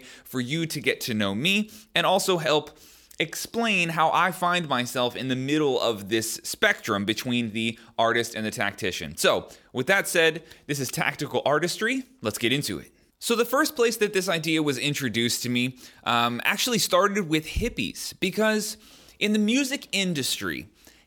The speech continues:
hippies were always presented to me with an overwhelmingly positive connotation, right? When I thought about hippies, all growing up, I thought about,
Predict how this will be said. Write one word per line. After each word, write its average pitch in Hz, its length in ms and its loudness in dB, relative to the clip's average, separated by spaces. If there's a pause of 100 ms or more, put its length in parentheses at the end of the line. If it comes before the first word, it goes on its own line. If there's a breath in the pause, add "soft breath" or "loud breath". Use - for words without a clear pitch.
hippies 226 440 2
were 165 160 0
always 160 400 4
presented 147 680 -2
to 143 140 -4
me 113 340 0
with 113 200 -2
an 123 140 -4
overwhelmingly 156 720 2
positive 143 760 -2 (260 loud breath)
connotation, 113 1000 -2 (180)
right? 151 340 2 (220 loud breath)
When 147 180 2
I 226 160 4
thought 226 260 2
about 165 240 2
hippies, 95 440 -2 (140)
all 220 360 6
growing 160 400 2
up, 71 300 -2
I 190 140 2
thought 170 300 2
about, 117 500 0